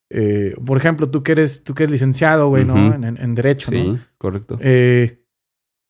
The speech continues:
Speaker 1: no sé, no creo que estés como, te sientas como obligadísimo, güey, todos los días a usar traje, ¿no, güey?
Speaker 2: Sí, claro que
Speaker 1: Porque
Speaker 2: no.
Speaker 1: eres un licenciado.
Speaker 2: Exacto.
Speaker 1: Antes sí, güey.
Speaker 2: Sí.
Speaker 1: Estuvieras en tu casa, güey, te fueras a un restaurante, güey,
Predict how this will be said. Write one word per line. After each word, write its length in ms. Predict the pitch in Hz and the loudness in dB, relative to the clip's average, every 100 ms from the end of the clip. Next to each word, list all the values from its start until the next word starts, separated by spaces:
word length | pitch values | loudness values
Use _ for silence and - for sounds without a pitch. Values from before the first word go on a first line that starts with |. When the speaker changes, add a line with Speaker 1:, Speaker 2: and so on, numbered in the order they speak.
| - 139 | -8 0
Speaker 1:
no 200 | 147 151 | 2 2
sé, 160 | 160 | 2
no 140 | 147 139 | 0 0
creo 180 | 151 | 0
que 80 | 151 | 0
estés 220 | 139 160 | -2 -4
como, 240 | 135 165 143 | -2 -4 -4
te 100 | 139 | -4
sientas 300 | 131 135 165 - | -2 -2 -2 -4
como 400 | 147 135 127 - | -2 -2 -2 0
obligadísimo, 960 | 131 123 131 127 127 147 - 165 165 | 0 2 2 4 4 4 2 2 2
güey, 360 | 175 202 226 - _ | 0 -2 -6 -14 _
todos 240 | 147 147 165 | -2 2 2
los 120 | 127 | 2
días 220 | 143 135 | 0 0
a 20 | |
usar 240 | 151 151 135 | -2 -2 -4
traje, 300 | - 131 135 | -6 -6 -6
¿no, 140 | 113 | -4
güey? 160 | 127 151 | -6 -8
Speaker 2:
Sí, 140 | - | -12
claro 360 | - 92 90 92 | -10 -8 -6 -4
que 20 | 90 | 0
Speaker 1:
Porque 200 | 131 90 | 0 2
Speaker 2:
no. 60 | |
Speaker 1:
eres 160 | 127 117 | 2 2
un 120 | 135 | 2
licenciado. 380 | 127 127 156 104 | 2 2 2 0
Speaker 2:
Exacto. 420 | - 90 87 - | -2 -6 -6 -4
Speaker 1:
Antes 320 | 143 127 107 | -2 -2 -4
sí, 140 | - 247 | 0 2
güey. 220 | 196 - _ _ | 0 -2 _ _
Speaker 2:
Sí. 80 | 90 | -6
Speaker 1:
Estuvieras 300 | 90 185 240 | 4 4 4
en 100 | 202 | 2
tu 160 | 151 | -2
casa, 320 | 139 233 233 240 | 0 0 0 0
güey, 180 | 247 | 0
te 100 | 214 | -2
fueras 200 | 160 202 | 0 0
a 40 | 202 | 0
un 80 | 202 | -2
restaurante, 560 | 208 147 143 196 208 | -4 -4 -4 -4 -4
güey, 240 | 208 220 | -6 -6